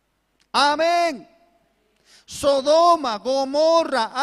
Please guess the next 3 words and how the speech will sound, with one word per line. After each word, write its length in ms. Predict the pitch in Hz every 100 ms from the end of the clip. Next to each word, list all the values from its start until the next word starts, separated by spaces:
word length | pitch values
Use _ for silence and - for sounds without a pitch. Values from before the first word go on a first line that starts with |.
| 320
Adma, 540 | 339 247 254 214 147 -
Seboim, 1080 | - 247 247 254 311 339 339 294 220 147 -
Zoar, 960 | - 269 277 294 339 339 339 247 175